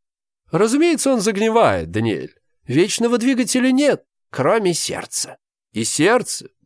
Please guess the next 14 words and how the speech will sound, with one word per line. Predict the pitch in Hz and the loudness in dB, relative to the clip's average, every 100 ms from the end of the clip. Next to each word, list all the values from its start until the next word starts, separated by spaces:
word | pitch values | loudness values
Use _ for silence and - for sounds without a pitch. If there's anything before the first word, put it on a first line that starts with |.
| - | -2
тоже | 180 220 208 233 | 2 4 2 0
загнивает. | 240 220 254 277 - - _ _ _ _ _ - | 0 0 2 2 0 -4 _ _ _ _ _ -2
Иногда | 123 156 139 175 | 2 2 4 4
еще | 170 - 180 | 2 2 0
при | 165 170 | 0 0
жизни | 139 190 170 202 | 0 -2 0 2
владельца. | 202 214 233 233 - - - _ _ _ | 4 2 2 0 0 -8 -12 _ _ _
Эту | 180 208 196 | -2 -2 -2
тему | 254 254 214 | 0 0 2
Даниэль | 185 190 196 185 | 0 2 2 2
развивать | 170 147 160 160 151 165 | 2 2 2 2 0 0
не | 156 | -2
решился. | 185 - 226 87 - - - - _ _ _ _ | -2 -4 -4 -4 -6 -10 -14 -20 _ _ _ _
Помолчав, | 98 95 92 87 - 143 220 | -2 0 0 -2 0 0 0